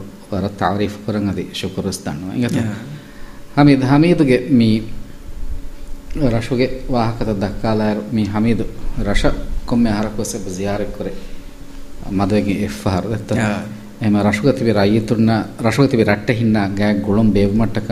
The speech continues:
Speaker 1: හමීද් කුරා මසෙක්කේ මම්ම අදි සියාරත් කරි කම ගවිය සවුන්ඩ ෆොටෝ තකුම් ෆෙනිෆයි බුහරි මේගේ කරි. හමීද්, ආ, කුරා දතුරු තවුග හා රට්ට හින් ගොයාගෙන්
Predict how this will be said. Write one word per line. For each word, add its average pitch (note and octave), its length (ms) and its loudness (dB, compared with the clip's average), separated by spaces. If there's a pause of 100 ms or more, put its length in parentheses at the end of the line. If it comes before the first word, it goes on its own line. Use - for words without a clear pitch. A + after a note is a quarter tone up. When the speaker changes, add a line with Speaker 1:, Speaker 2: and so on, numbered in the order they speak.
Speaker 1:
හමීද් G2+ 320 2 (680)
කුරා A3 280 4
මසෙක්කේ F#3+ 580 2 (160)
මම්ම A2 320 6 (300)
අදි A2 180 0
සියාරත් G#2+ 320 2
කරි G#2+ 140 2
කම G#2 180 0
ගවිය G2 280 2
සවුන්ඩ G#2 340 0 (220)
ෆොටෝ A2 340 2
තකුම් A2 260 -2
ෆෙනිෆයි F#2+ 400 -2
බුහරි G2 240 -4
මේගේ F2 280 -6
කරි. E2+ 260 -2 (800)
හමීද්, G2+ 340 0 (260)
ආ, G2 760 0 (420)
කුරා G2+ 300 2 (200)
දතුරු G#2 380 -2
තවුග G2 280 0 (180)
හා G#2 300 -2
රට්ට F#2 340 2
හින් A#2+ 140 4
ගොයාගෙන් G#2+ 480 4